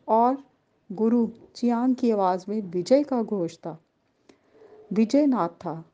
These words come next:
फिर जोनाथन ने अपनी आंखें खोली तो वह एक अलग ही समुद्र का किनारा महसूस हो रहा था। सूर्य की परछाई,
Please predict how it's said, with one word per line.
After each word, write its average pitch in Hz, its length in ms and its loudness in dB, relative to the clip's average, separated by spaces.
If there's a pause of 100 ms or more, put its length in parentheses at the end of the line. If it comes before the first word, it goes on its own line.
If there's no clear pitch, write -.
(320)
फिर 320 300 -4
जोनाथन 196 460 -4
ने 190 120 -2
अपनी 190 300 -4
आंखें 180 680 -8
खोली 214 380 0 (440)
तो 269 80 0
वह 359 160 0
एक 359 280 0 (120)
अलग 311 340 2
ही 294 180 0
समुद्र 240 440 0
का 233 160 2
किनारा 214 600 -2 (100)
महसूस 190 540 -6
हो 165 120 0
रहा 165 280 -6
था। 160 260 -12 (800)
सूर्य 190 420 -2
की 190 160 -6
परछाई, 196 540 -2